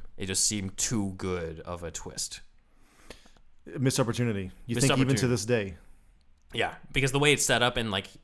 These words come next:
Speaker 1: Batman's, like, putting all the clues together in that issue, being like, "Oh, like, the thing that cut my bat line, you know, only one, you know, only a few people would have that skill to do that."
Speaker 2: Right.
Speaker 1: But in reality, it turns out to be his, like, doctor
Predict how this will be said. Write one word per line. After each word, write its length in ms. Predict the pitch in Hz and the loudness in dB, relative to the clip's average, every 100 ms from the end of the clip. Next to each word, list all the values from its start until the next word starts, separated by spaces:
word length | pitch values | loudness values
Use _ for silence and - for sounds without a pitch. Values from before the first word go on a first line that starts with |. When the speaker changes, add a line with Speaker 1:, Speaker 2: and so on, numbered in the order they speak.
| - | -10
Speaker 1:
Batman's, 400 | 117 110 117 104 | -6 -4 -4 -6
like, 140 | 98 | -8
putting 220 | - 110 101 | -6 -6 -4
all 220 | 101 110 | -2 -2
the 80 | 107 | -4
clues 280 | - 107 | -6 -8
together 380 | - 98 92 117 | -6 -2 -2 -2
in 100 | 98 | -2
that 180 | 92 - | -4 -4
issue, 280 | 95 - 120 | -4 -4 -4
being 240 | 113 98 | -4 -4
like, 160 | 92 90 | -4 -4
"Oh, 160 | 113 98 | -4 -6
like, 280 | 85 - - - - - - | -8 -14 -18 -20 -20 -20 -14
the 60 | - | -4
thing 140 | 127 | -2
that 100 | 107 | -2
cut 120 | - 107 | -4 -4
my 120 | 101 | 2
bat 280 | 117 - 101 | 4 4 0
line, 400 | 95 92 95 - - - - | -2 -2 -6 -10 -16 -18 -10
you 120 | 110 | -6
know, 100 | 95 | -6
only 160 | 117 107 | -4 -2
one, 340 | 101 107 101 80 | 0 -2 -2 -6
you 80 | |
know, 100 | 98 | -6
only 160 | 92 104 | -4 -4
a 40 | |
few 180 | - 120 | -4 -4
people 260 | - 104 90 | -4 -6 -6
would 120 | 90 | -4
have 120 | 92 | -4
that 160 | 87 - | -4 -6
skill 220 | - 95 73 | -4 -4 -6
to 120 | 90 | -8
do 220 | 104 95 | -6 -6
that." 160 | 78 - | -8 -4
Speaker 2:
Right. 320 | 110 104 95 - - | -2 0 -4 -10 -4
Speaker 1:
But 120 | 131 117 | 0 0
in 80 | |
reality, 340 | 113 113 113 107 | 2 2 2 0
it 60 | |
turns 220 | 110 107 107 | -2 -4 -2
out 140 | 107 | -4
to 60 | 101 | -4
be 220 | 107 95 | -4 -4
his, 260 | 101 95 82 | -6 -6 -8
like, 220 | 80 - | -10 -6
doctor 480 | 87 87 104 98 | -6 -4 -6 -8